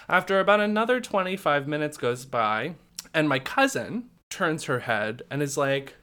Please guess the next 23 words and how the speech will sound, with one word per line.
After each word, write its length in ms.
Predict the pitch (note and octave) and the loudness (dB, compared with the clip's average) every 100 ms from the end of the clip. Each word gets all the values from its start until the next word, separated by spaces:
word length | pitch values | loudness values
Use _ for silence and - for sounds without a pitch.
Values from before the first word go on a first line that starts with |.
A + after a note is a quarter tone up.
| _ _ _ _ - | _ _ _ _ 0
"Oh, 400 | B3+ B3+ A#2 G#2+ - | 4 6 4 0 -4
isn't 340 | A3+ C#4 C4+ | -2 -2 -2
that," 380 | B3+ A#3 A3+ - - - - | -2 0 0 -4 -12 -20 -6
and 120 | D3 | -2
I 40 | D3+ | -2
see, 200 | D3+ F#3+ | -2 -2
like, 220 | D#3+ C#3 | -2 -2
seven 500 | - - C3+ C3 B2+ | -6 0 0 0 -4
kids 300 | B2 A#2+ A2 | -4 -8 -8
from 180 | - A2+ | -8 -6
my 120 | G2+ | -6
class 760 | - - G#2 G2 G2 - - - - | -10 -6 -4 -4 -6 -10 -18 -18 -4
that 140 | C3 | 0
are 140 | C3 C3 | 0 2
at 280 | C3 C3 - | 0 0 -6
this 140 | D3 | -8
party 440 | - A#3+ C#4 G3 | -2 0 2 0
that's 220 | D3 D3 E3 | -2 -2 -2
about, 240 | D#3 C#3+ | -2 0
like, 180 | - D3+ | -2 -6
five 460 | - B2+ A#2+ A#2+ A#2 | 0 2 2 0 -4
lanes 380 | A#2 A#2 A2 | -6 -6 -8
down, 340 | - F#2+ - | -6 -6 -8